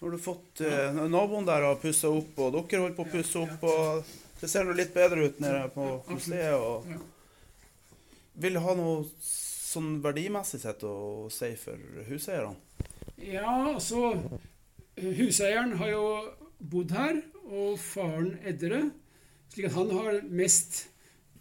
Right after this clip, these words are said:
Speaker 2: den, eh, den delen at han ønsker å, han ønsker å selvfølgelig ta vare på og drifte det med
Speaker 1: Mm.
Speaker 2: varme senger, som de s-, sier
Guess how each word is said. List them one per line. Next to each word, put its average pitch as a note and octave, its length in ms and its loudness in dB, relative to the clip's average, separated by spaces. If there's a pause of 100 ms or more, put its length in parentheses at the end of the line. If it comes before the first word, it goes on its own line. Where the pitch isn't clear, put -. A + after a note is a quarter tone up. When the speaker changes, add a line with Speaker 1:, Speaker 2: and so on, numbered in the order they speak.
Speaker 2:
den, F#3+ 300 0
eh, F3 520 4 (920)
den G3 280 4
delen A3 600 6
at E3 80 -8
han F#3 160 4
ønsker E3 320 0
å, E3+ 640 2 (340)
han F#3 100 -4
ønsker G3+ 360 -2
å - 20 -4
selvfølgelig F#3+ 280 -2
ta F#3+ 140 -2
vare E3+ 300 -2
på A3 360 -2
og F3+ 100 0
drifte - 440 -4
det A#3 420 0
med F#3+ 300 -2
Speaker 1:
Mm. F#3 40 -2
Speaker 2:
varme E3+ 320 0
senger, F3 380 0
som A3 180 -6
de G#3+ 340 -8
s-, - 280 -12
sier G#3 320 -6